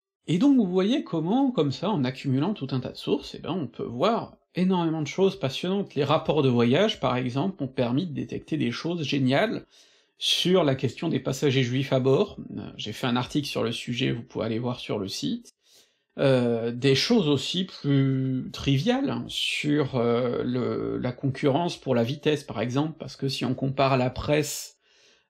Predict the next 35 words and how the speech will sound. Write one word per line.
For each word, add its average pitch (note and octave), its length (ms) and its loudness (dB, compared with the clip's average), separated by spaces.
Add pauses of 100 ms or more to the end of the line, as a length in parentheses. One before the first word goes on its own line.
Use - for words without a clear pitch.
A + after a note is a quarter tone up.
les B2+ 180 0
grandes C3+ 240 4
conférences C#3+ 840 0
données C3 220 2
par B2+ 180 -2
la B2+ 80 0
compagnie, C3+ 600 2 (300)
et C3 80 6
puis C#3 220 2
le C#3 60 0
discours C3 420 -2
interne, F3 400 2
on C#3+ 80 0
voit B2+ 260 -2
pas F#3 100 -2
du C#3 140 -4
tout D3+ 140 -10
la E3 100 2
même E3 160 0
chose. D#3 340 -4 (380)
Dans C#3 140 4
la C3+ 140 6
presse, G3 420 2
bon, E3 180 2
le C#3 140 4
record, C3 640 4
euh, G#2 140 -4
on B2 140 4
est C3 100 6
content C#3 320 0
quand C3+ 260 -2
il A#2+ 60 -4
est B2 60 2
battu, A#2+ 340 0
mais C3+ 220 -4